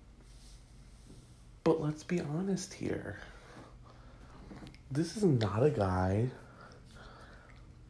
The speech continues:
who seems like he knows what he wants. You know, and who are we to say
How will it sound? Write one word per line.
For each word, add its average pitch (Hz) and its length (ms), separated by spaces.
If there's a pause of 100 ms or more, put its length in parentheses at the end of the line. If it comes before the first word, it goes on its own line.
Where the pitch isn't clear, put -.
(2000)
who 151 240
seems 143 360
like 139 80
he 139 140
knows 98 220
what 113 120
he 123 240
wants. - 720 (1500)
You 123 120
know, 123 320
and 143 360 (760)
who 208 120
are 247 120
we 196 260
to 190 100
say 104 640